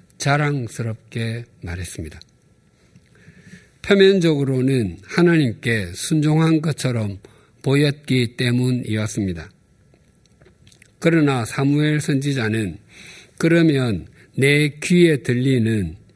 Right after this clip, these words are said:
이 양떼의 소리와 내가 듣는 소떼의 소리는 무엇입니까?" 라고 물었습니다. 사울 왕은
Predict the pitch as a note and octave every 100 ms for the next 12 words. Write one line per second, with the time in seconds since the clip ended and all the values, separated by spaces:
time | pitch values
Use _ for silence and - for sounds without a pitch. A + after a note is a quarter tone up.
0 | _ _ _ - D#3 D#3+ D#3 B2+ C3+ D#3+
1 | E3 D3+ B2+ B2 C3 C3 - B2+ G#2 F2
2 | - _ _ _ _ _ _ _ - B2
3 | C3+ D3+ D#3 D3+ - B2 A#2 B2+ G#2 F2
4 | - E3 E3 F3 D#3 C#3 A#2 D#3 D3+ A2
5 | A#2+ A#2 A#2+ - _ _ B2 A#2+ C#3+ C#3+
6 | E3+ D#3+ D3+ D3 A#2+ G#2 G2 G#2+ A#2+ A#2+
7 | A2+ A#2+ B2+ C#3 - A2 F2 D#2+ - _
8 | _ _ _ - - - - - - D#3+
9 | E3 F3 E3+ D3+ B2+ B2 E2